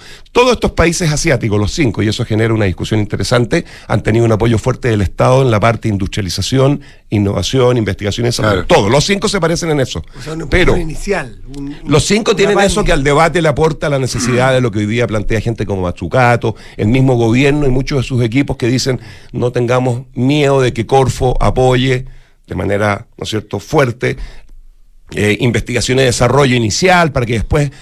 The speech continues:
Speaker 1: en un trabajo público, privado", ya, esa
Speaker 2: Esa
Speaker 1: cosa
Speaker 2: es la
Speaker 1: que,
Speaker 2: tesis.
Speaker 1: esa cosa que en los años noventa, perdón, era absolutamente
Speaker 2: No, pecado, pecado,
Speaker 1: pecado.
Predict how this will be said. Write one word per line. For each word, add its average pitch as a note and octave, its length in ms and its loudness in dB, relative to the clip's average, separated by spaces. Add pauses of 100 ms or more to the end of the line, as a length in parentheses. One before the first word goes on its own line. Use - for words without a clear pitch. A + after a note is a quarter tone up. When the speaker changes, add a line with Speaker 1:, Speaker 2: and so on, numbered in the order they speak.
(180)
Speaker 1:
en B2 160 -2
un B2+ 140 -2
trabajo C3 460 2
público, D3+ 500 2
privado", D#3 560 2
ya, B2 260 0
esa C3+ 220 -6
Speaker 2:
Esa - 60 -6
Speaker 1:
cosa D#3 260 -2
Speaker 2:
es G#2+ 100 -6
la C#3+ 60 0
Speaker 1:
que, C#3 80 2
Speaker 2:
tesis. C3+ 160 -2
Speaker 1:
esa D#3+ 80 -2
cosa E3 260 -2
que D#3+ 80 -2
en D#3 60 0
los C#3+ 100 2
años E3 200 2
noventa, D#3 420 2
perdón, C#3 340 2
era B2 200 0
absolutamente A2 540 -2
Speaker 2:
No, C3+ 140 2
pecado, G2+ 420 -4
pecado, F#2+ 220 -4
Speaker 1:
pecado. D3 440 2